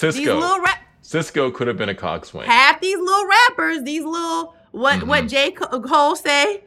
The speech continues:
Speaker 2: you know, you, you standing next to six four rappers,
Speaker 1: <laughs>
Speaker 2: they could have been. So, uh, really, a coxswain is just the rare white person who has rhythm, who can sit on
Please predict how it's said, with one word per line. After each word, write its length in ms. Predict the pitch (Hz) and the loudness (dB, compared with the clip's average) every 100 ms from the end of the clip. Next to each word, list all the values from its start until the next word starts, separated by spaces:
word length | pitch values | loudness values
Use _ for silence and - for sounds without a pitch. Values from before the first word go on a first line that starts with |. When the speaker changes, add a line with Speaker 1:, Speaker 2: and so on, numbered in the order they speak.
| _ _ | _ _
Speaker 2:
you 160 | 262 277 | -6 0
know, 340 | 262 247 240 | 2 2 -2
you, 200 | 233 320 262 | -6 -8 -6
you 200 | 247 254 | -6 -6
standing 340 | - 269 254 | -4 -2 0
next 200 | 262 254 | -2 -2
to 60 | 247 | -8
six 260 | 277 285 | -6 -6
four 260 | - 277 269 | -4 0 2
rappers, 520 | 285 320 302 294 339 _ _ | 4 4 2 -6 -6 _ _
Speaker 1:
<laughs> 1080 | - 415 539 - 415 427 403 359 - - - | -14 -14 -14 -12 -10 -10 -12 -10 -12 -12 -8
Speaker 2:
they 380 | 202 277 359 302 | 2 2 2 -2
could 400 | - - 370 415 | -8 -2 0 0
have 180 | 453 427 622 | -2 -2 -2
been. 340 | 392 285 294 415 - _ _ _ | 0 0 -2 -4 -10 _ _ _
So, 160 | - 339 311 - | 2 4 6 2
uh, 100 | 294 - | -4 -6
really, 340 | 302 415 415 | -4 -2 -2
a 40 | 262 | -4
coxswain 720 | - 330 440 - 277 269 240 | 4 6 4 -2 -4 -4 -6
is 120 | 247 | -8
just 260 | 262 254 - _ _ 208 | -6 -8 -10 _ _ -4
the 160 | 254 | -4
rare 360 | 214 233 269 269 | -2 -2 0 0
white 280 | 233 233 226 | 2 2 0
person 340 | 233 226 226 | -8 -6 -8
who 100 | 214 | -4
has 220 | 208 185 | -4 -4
rhythm, 500 | 170 254 185 165 185 - _ _ _ _ _ | -2 -4 -2 -6 -10 -14 _ _ _ _ _
who 260 | - 294 277 | -8 -6 -6
can 240 | 294 220 | -6 -6
sit 380 | 214 - 320 330 - | -10 -8 -6 -6 -2
on 480 | 233 220 208 214 | 2 2 0 -4